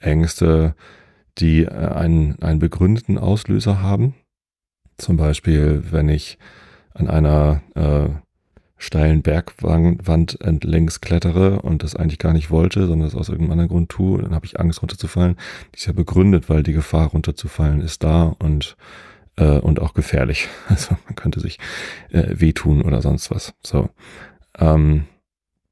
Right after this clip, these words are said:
die Angst, die ich habe vor dem Klimawandel, äh, die ist vermutlich auch berechtigt. Also davon gehe ich zumindest aus. Es gibt natürlich Leute, die le-, leugnen den Klimawandel, aber das sind doch sehr wenige.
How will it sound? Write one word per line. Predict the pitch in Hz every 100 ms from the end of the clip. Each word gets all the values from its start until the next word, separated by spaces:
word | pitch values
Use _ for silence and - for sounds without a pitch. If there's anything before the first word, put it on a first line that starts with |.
| _ _ _ - 85
die | 82
Angst, | 78 80 - 85
die | 82
ich | 87 -
habe | 92 90 92
vor | - 80
dem | 80 78 80 - - - _ _
Klimawandel, | 90 90 92 87 90 87 90 90
äh, | - - - -
die | - 82
ist | 82 - - -
vermutlich | - - - 82 80 - 92
auch | 82 87 - _ -
berechtigt. | 87 85 95 117 123 - -
Also | - 87 98
davon | 104 - - 90
gehe | -
ich | 85 -
zumindest | 80 80 78 -
aus. | 80 98 123 - - - - - _ -
Es | 82 -
gibt | 87
natürlich | 82 80 76
Leute, | 85 80
die | 78
le-, | 78 76
leugnen | - 85 90 101 95
den | 92
Klimawandel, | - 95 95 90 87 90 87
aber | 82
das | 87
sind | - 80
doch | 80
sehr | - 78
wenige. | 80 92 101 110